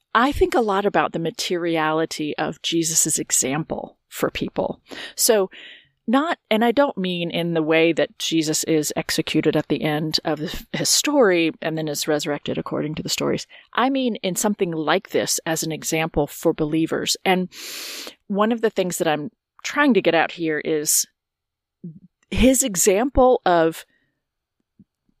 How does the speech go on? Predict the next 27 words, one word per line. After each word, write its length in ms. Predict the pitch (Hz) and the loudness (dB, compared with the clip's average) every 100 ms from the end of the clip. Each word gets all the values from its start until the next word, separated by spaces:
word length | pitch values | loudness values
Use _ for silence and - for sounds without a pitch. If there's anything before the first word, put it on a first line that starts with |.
| - | -2
s-, 240 | - - - | 0 0 4
a 120 | 190 | 4
character 720 | - 214 240 311 - 294 254 - | 4 2 2 2 -2 -4 -4 -8
testing 480 | - 254 247 - 151 | -4 0 0 0 -4
him, 360 | 147 - - 220 | -6 -6 -2 -2
seeing 340 | - - 190 180 | -2 0 0 0
how 220 | 175 170 | 2 2
he's 240 | 170 185 | 2 0
going 240 | - 170 180 | 2 0 2
to 100 | 208 | 0
respond, 600 | 208 - 147 - 165 233 - | 0 0 0 0 -2 -2 -2
right? 240 | - 175 - - - - - _ _ _ - | 0 0 -2 -16 -16 -20 -20 _ _ _ -2
Um, 300 | 165 156 - - | 0 0 -4 0
and 180 | 175 | 0
his 280 | 170 190 185 | 2 2 2
response 520 | 170 - 220 247 247 - | 2 0 2 2 2 2
is 200 | 180 - | 0 0
with 120 | 165 | -2
scripture. 640 | - - 175 - - - - _ _ _ _ _ _ _ _ _ _ _ - | 0 -2 -4 -4 -6 -6 -12 _ _ _ _ _ _ _ _ _ _ _ -6
And 160 | 208 196 | -2 0
he's 280 | 180 - - | 0 -2 -2
quoting 600 | - - 190 196 226 196 196 - | -4 2 4 4 0 -4 -6 -6
out 160 | 160 | -4
of 140 | 170 - | -4 -6
context. 760 | - 151 151 - - - - - - - | -6 -6 -8 -12 -10 -10 -10 -12 -14 -12
<laughs> 80 | - - 135 - _ - - - - - - - - 466 466 302 _ | -12 -12 -14 -16 _ -16 -16 -20 -20 -14 -10 -8 -8 -8 -10 -14 _
And 220 | 240 220 | 4 4